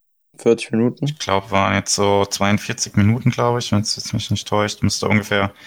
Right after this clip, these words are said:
Speaker 2: dann so lang gewesen sein wie die erste Folge auch. Ich glaube, die war ungefähr neununddreißig oder sowas, wenn mich jetzt nicht alles täuscht. Bin mir jetzt nicht ganz sicher.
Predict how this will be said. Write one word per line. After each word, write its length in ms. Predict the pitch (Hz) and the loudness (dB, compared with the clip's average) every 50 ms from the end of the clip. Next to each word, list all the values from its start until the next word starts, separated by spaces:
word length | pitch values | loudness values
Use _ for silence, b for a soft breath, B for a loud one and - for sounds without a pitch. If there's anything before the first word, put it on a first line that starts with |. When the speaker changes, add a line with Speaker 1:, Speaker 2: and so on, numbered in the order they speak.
| B B B B B B _ _ _ _ _ _ _ _ _ - | B B B B B B _ _ _ _ _ _ _ _ _ -2
Speaker 2:
dann 200 | 101 107 110 110 | 0 2 2 2
so 160 | 104 107 110 | 2 2 2
lang 220 | 104 104 113 117 | 2 2 2 0
gewesen 260 | 113 107 110 110 107 | -2 -2 -2 0 2
sein 180 | 104 107 104 107 | 2 4 2 2
wie 60 | 104 | 2
die 80 | 101 104 | 0 0
erste 240 | - 110 - - - | 0 -2 -2 -4 -4
Folge 320 | - - 104 98 107 101 | -2 -2 0 2 2 2
auch. 140 | 104 104 98 | 2 2 0
Ich 120 | 95 - | -2 -4
glaube, 220 | - 98 95 95 98 | -4 -2 -2 -2 -4
die 140 | 95 92 | -4 -2
war 100 | 95 98 | 0 2
ungefähr 300 | 104 101 98 - - 98 | 2 2 2 2 2 4
neununddreißig 800 | 95 98 98 101 104 98 - - 95 104 117 135 - - 131 - | 4 6 6 4 4 2 0 -2 -2 -2 -2 -2 -4 -6 -8 -8
oder 120 | 120 117 110 | -8 -6 -6
sowas, 300 | 110 107 110 104 - - | -4 -4 -4 -2 0 2
wenn 80 | 101 | 2
mich 140 | 104 104 - | 2 2 -2
jetzt 160 | - - - | -6 -8 -8
nicht 100 | 110 104 | -6 -6
alles 220 | 104 101 101 - - | -6 -6 -8 -8 -6
täuscht. 320 | - 98 98 98 - - | -6 -4 -4 -4 -4 0
Bin 80 | - 98 | 2 2
mir 80 | 98 | 2
jetzt 100 | 95 - | 2 2
nicht 120 | - - - | -2 -2 0
ganz 180 | 95 92 - | 0 -2 -2
sicher. 280 | - 98 98 98 92 | -2 -4 -2 -2 -2